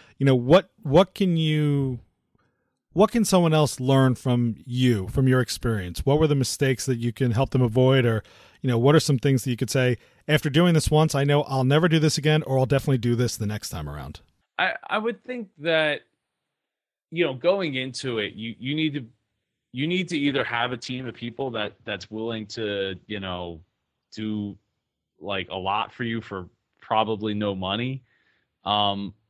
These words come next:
Speaker 2: or know how to do all this stuff yourself, from setting up audio equipment,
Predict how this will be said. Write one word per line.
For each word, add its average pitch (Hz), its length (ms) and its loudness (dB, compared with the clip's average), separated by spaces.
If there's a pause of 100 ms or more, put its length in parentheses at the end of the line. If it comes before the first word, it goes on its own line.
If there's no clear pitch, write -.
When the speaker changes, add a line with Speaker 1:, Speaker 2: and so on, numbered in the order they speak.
Speaker 2:
or 139 500 4
know 120 240 -2
how 127 160 0
to 117 80 0
do 117 200 -6
all 113 160 -2
this 104 100 -8
stuff 101 200 -8
yourself, 98 460 -6
from 101 180 -16
setting 104 320 -8
up 95 120 -16
audio 123 340 -2
equipment, 110 560 -12